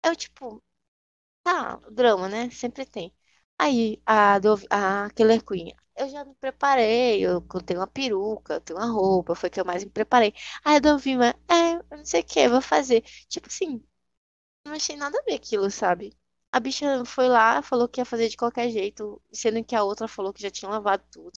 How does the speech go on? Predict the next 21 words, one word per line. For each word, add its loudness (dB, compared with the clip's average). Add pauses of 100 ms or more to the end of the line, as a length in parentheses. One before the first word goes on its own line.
(100)
sabe? -10 (680)
E -2
ela 2
nem 0
foi -8
bem, -4 (220)
achei -12
que -20
foi -16
bem -20 (100)
feito. -10 (300)
<laughs> -6 (640)
Achei 2
bem 2
feito -2
a -2
Killer 4
Queen -2
ter 2
ganhado 0
depois. -2